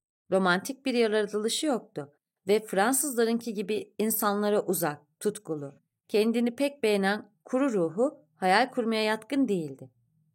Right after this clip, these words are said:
O gece Bazarov Arkadi'ye şöyle diyordu. "Bak ne diyeceğim, aklıma harika bir fikir geldi.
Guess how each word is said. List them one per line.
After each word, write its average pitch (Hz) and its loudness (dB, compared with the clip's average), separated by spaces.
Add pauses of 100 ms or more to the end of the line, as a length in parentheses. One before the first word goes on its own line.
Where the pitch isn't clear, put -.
(600)
O 320 0
gece 202 0
Bazarov 208 2 (120)
Arkadi'ye 208 0
şöyle 170 0
diyordu. 143 -10 (840)
"Bak 254 4
ne 339 2
diyeceğim, 175 0 (340)
aklıma 285 0
harika 214 2
bir 311 0
fikir - -2
geldi. 147 -4